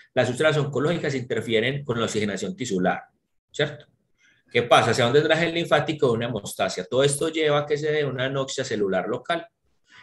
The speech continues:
Esa anoxia celular local nos va a producir varias cosas. Primero, una muerte celular, nos va a producir alteraciones del P H extracelular, lo que también nos va a llevar a que haya, pues, obviamente,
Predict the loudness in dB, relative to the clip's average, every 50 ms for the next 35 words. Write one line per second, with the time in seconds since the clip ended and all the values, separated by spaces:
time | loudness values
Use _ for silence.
0 | -6 -4 -2 0 2 2 2 2 0 0 0 2 4 4 4 4 4 2 0 -2
1 | -2 -2 -4 -2 -2 -2 -2 -2 0 0 0 0 0 0 -2 -2 -2 -4 -4 -4
2 | -6 -6 -6 -6 -6 -6 -4 -4 -4 0 2 2 2 2 2 2 2 2 0 0
3 | 0 -2 -4 -2 -2 -2 -2 0 2 2 2 2 0 -8 _ _ _ _ _ _
4 | _ _ _ _ _ _ _ _ _ _ _ _ _ _ -6 -2 0 0 2 2
5 | 2 2 2 2 0 0 0 0 -2 -2 -2 -2 -2 -2 -2 -2 -4 -4 -2 -2
6 | -2 -2 -4 -4 -2 -2 -2 -2 -2 -4 -4 -2 -2 -4 -2 -2 -2 -4 -4 -2
7 | 0 0 0 0 -2 -10 _ _ _ _ _ _ _ -4 -4 -4 -2 -4 -4 -2
8 | -2 -2 -2 -2 0 -2 -2 0 0 0 0 0 0 2 2 2 2 0 0 -2
9 | -2 -2 0 0 0 -2 -4 -4 -4 -4 -2 -2 -2 -2 -2 -4 -6 -6 -6 -4
10 | -2 -2 -2 -4 -8